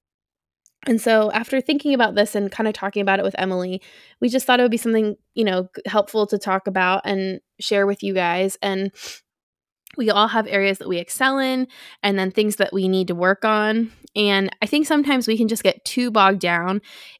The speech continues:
in those weaknesses and we don't put them in their proper place. So what we wanna kinda talk about today is how do we handle those weaknesses in a productive way? So, I don't know.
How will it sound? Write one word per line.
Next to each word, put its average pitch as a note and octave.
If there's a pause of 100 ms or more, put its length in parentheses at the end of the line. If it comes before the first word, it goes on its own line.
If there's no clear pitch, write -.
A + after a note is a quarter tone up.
in G#3
those F#3+
weaknesses -
and G#3+
we G#3+
don't A3 (100)
put G#3+
them G#3+
in G3
their F#3
proper F#3
place. - (500)
So G#3+ (520)
what A#3
we C#4+
wanna B3+
kinda A3+
talk G3+
about G3
today F#3
is F#3
how A#3
do D#4
we C4+
handle G#3+
those G3
weaknesses F3+
in F#3+
a F3+
productive E3+
way? F#2+ (1120)
So, C4+ (1500)
I C#4
don't G#4
know. D#4+